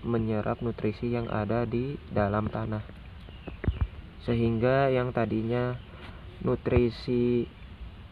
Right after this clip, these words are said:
yang kita berikan untuk tanaman cabai, karena ada gulma, jadi terserap oleh gulma ini. Jadi, ya,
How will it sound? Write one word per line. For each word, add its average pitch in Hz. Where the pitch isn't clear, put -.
yang 113
kita 117
berikan 110
untuk 117
tanaman 113
cabai, 131
karena 113
ada 107
gulma, 110
jadi 110
terserap 123
oleh 117
gulma 110
ini. 101
Jadi, 117
ya, 113